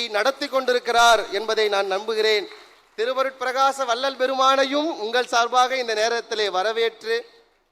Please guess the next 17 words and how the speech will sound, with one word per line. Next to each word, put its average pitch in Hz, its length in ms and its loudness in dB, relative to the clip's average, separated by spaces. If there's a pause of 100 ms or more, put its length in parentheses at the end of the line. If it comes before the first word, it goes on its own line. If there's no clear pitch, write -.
(1000)
ஒரு 208 160 -2
அற்புதமான 262 520 0 (140)
ஒரு 220 200 -2
நேரம், 247 320 0 (680)
ஒரு 214 160 0
அற்புதமான 254 560 0
ஒரு 233 180 0 (100)
நிகழ்ச்சி, 254 440 -4 (640)
அருட்பெருஞ்சோதி 254 760 -4 (120)
ஆண்டவருடைய 233 540 -4 (120)
திருவருளாலும் 226 720 0 (500)
வள்ளல் 285 320 0
பெருமானினுடைய 226 640 0 (120)
குருவருளாலும் 233 720 0 (300)
இனிதே 262 640 -2
இது 196 120 -6
நடந்தேறும் 247 600 0